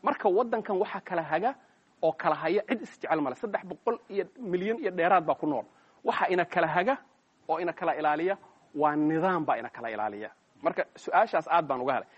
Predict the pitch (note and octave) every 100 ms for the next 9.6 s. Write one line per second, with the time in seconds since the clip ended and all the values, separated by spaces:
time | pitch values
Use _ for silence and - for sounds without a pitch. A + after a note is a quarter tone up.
0 | - - C#4 C4+ - - G#3 F3+ F3 G3+
1 | D#3+ F3 E3 - C3 D#3+ F#3+ F#3 _ _
2 | _ _ _ _ _ _ A2 G#2+ A2 -
3 | - - - F3+ G#3+ A3 G3 G#3+ A3+ F#3
4 | F#3+ E3 D3+ D3+ C3 E3+ C#3+ F#2 _ _
5 | _ _ - F#3 C#4 B3 A#3 - _ _
6 | _ F3 B3 G#3+ A#3+ A3 G3 G3 G#3+ G#3+
7 | - D4 - A3 A3 A3+ G#3 G3+ A3+ G#3+
8 | E3+ E3+ F#3 D#3 C3 A2 G#2 _ _ -
9 | D4 - B3+ A3 A#3